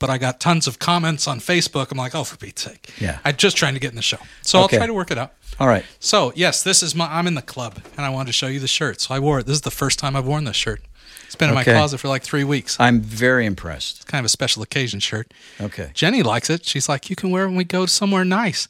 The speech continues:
Speaker 1: I'm like, "Huh, really?"
Speaker 2: Mm.
Speaker 1: Okie doke.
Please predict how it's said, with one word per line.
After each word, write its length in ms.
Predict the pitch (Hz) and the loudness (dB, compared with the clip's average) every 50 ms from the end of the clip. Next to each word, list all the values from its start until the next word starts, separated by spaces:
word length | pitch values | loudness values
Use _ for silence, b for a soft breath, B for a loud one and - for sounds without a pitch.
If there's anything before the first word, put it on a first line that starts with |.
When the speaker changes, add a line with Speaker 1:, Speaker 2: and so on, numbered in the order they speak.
| B B B B B B B | B B B B B B B
Speaker 1:
I'm 60 | - 143 | -2 -2
like, 220 | 131 120 - - - - - | -2 -2 -4 -8 -14 -18 -12
"Huh, 240 | - - 349 294 - - - _ _ _ _ - | -6 -2 0 0 0 0 -4 _ _ _ _ -2
really?" 320 | 349 285 208 131 - - _ _ b b b b | 0 2 2 0 -2 -6 _ _ b b b b
Speaker 2:
Mm. 280 | 139 127 117 104 92 78 - - - | -2 -2 -2 -2 -4 -8 -12 -10 -6
Speaker 1:
Okie 220 | - 285 - - 139 | -6 -6 -4 -2 0
doke. 300 | 147 196 240 - - | 0 0 0 -2 -8